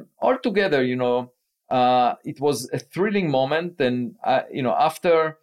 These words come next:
of course, uh, celebrating with champagne, um, I went to the deck. It was sun-, sun-, a sunset,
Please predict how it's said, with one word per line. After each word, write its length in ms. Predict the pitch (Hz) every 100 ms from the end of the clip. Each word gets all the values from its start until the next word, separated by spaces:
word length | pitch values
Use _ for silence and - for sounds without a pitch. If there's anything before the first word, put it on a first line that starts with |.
| _
of 120 | - -
course, 380 | 147 139 -
uh, 120 | 123 120
celebrating 600 | 113 139 139 131 131 123
with 120 | 117
champagne, 680 | - 131 135 214 151 117 117 _ _ _ _
um, 560 | 120 117 117 117 127 - _
I 120 | 127
went 320 | 123 135 143
to 80 | -
the 140 | 113 107
deck. 360 | 92 127 139
It 140 | 113 107
was 220 | 107 -
sun-, 340 | 127 123 131
sun-, 320 | - - 120 -
a 80 | 107
sunset, 600 | - 131 139 - 151